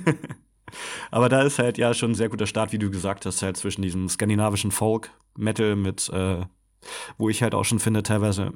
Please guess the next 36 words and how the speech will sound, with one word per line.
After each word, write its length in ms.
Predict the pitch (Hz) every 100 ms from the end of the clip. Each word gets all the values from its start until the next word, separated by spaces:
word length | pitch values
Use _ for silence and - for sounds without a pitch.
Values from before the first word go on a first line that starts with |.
| -
melodiösen 580 | 113 110 101 120 113 104
Power 240 | 120 120
Metal 360 | 113 113 110 117 _ -
und 300 | 101 95 -
dann 100 | 95
dieses 400 | 98 92 95 -
düstere 480 | - 101 95 95 92
Black 260 | 85 95 -
Metal-mäßige, 680 | 95 98 98 98 87 98 98 - - - - - - _ -
ordentlich, 480 | 95 95 92 - 95
äh, 160 | 90
episch, 320 | - 107 113
da 100 | 98
ist 100 | 101
auch 60 | 98
ein 100 | 95
schöner 280 | - 104 95
Chor 240 | - 113
mit 120 | 120
bei, 160 | - 110
finde 280 | - 110 110
ich. 140 | - _ _ -
Ja, 180 | 120 120
das 100 | 95
ist 60 | 101
ein 120 | 92
Song 260 | - 113
mit 140 | 107 101
ordentlich 320 | 104 95 92
Tiefe, 260 | - - 90
der 140 | 87
halt 100 | 87
auch 140 | 90
wirklich 320 | 87 87 85 107
Abwechslung 460 | - 92 - 92
ist, 200 | 92 -